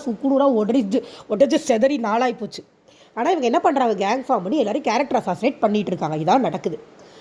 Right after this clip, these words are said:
ஆனா இது எதுவுமே ஒன் ஹவர்ல வராததுனால விஜய் சேதுபதி கேள்வி கேட்க மாட்டாரு. தயவு செஞ்சு யாருமே எதிர்பார்க்காதீங்க. நம்ம வீடியோ பார்க்குற நாலு பேர், அஞ்சு பேரா இருந்தாலுமே நான் சொல்றேன், எதிர்பார்க்காதீங்க. ஏன்னா அதை விஜய் சேதுபதி கேட்க மாட்டாரு. அது ஒன் ஹவர்ல வரவே இல்ல.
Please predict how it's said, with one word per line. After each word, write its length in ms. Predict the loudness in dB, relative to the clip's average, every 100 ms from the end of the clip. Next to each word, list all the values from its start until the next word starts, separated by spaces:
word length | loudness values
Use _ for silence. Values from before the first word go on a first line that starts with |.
| -8
ஆனா 200 | -2 4
இது 160 | 4 2
எதுவுமே 360 | 0 0 2
ஒன் 280 | 2 2 2
ஹவர்ல 280 | 2 2 0
வராததுனால 800 | 0 2 4 4 0 -2 -2 -2 -2 -6 -16 -8
விஜய் 240 | -2 0
சேதுபதி 340 | 0 0 -2
கேள்வி 280 | 0 2 2
கேட்க 340 | 0 -2 -2 -2
மாட்டாரு. 340 | 0 0 2
தயவு 320 | 2 4 4
செஞ்சு 200 | 2 -4
யாருமே 460 | -2 -2 0 -2 -2
எதிர்பார்க்காதீங்க. 640 | -2 -2 -2 -2 -6 -8 -16 -20 -20 -10 -2
நம்ம 160 | 2
வீடியோ 280 | 4 4 4
பார்க்குற 260 | 2 2 2
நாலு 260 | 2 2
பேர், 140 | 4 4
அஞ்சு 180 | 4
பேரா 140 | 2 4
இருந்தாலுமே 420 | 2 0 0 2
நான் 200 | 2 0
சொல்றேன், 460 | -4 -4 2 4 2
எதிர்பார்க்காதீங்க. 760 | 2 0 0 -4 -4 -2 -2 -2 -18 -20 -14 0
ஏன்னா 180 | 2 4
அதை 280 | 4 4
விஜய் 220 | 2 2 2
சேதுபதி 280 | 0 -2 0
கேட்க 280 | 0 2 0
மாட்டாரு. 280 | 0 0
அது 200 | 0 0
ஒன் 200 | -2 0
ஹவர்ல 260 | 0 2 0
வரவே 380 | 0 2 4 2
இல்ல. 400 | 0 0 0